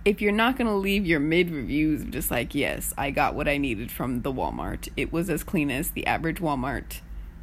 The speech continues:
and it was as busy as the average Walmart." Like, if you, if you're not gonna do that, which understandably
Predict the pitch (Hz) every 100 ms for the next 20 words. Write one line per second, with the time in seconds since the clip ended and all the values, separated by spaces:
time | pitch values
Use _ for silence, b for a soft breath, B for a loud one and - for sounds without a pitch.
0 | - - - - - 156 143 131 156 185
1 | 160 143 - 113 110 185 127 113 131 -
2 | 120 135 - 175 190 233 - 226 269 285
3 | 269 214 165 160 - 180 - - 170 160
4 | - - 82 - - -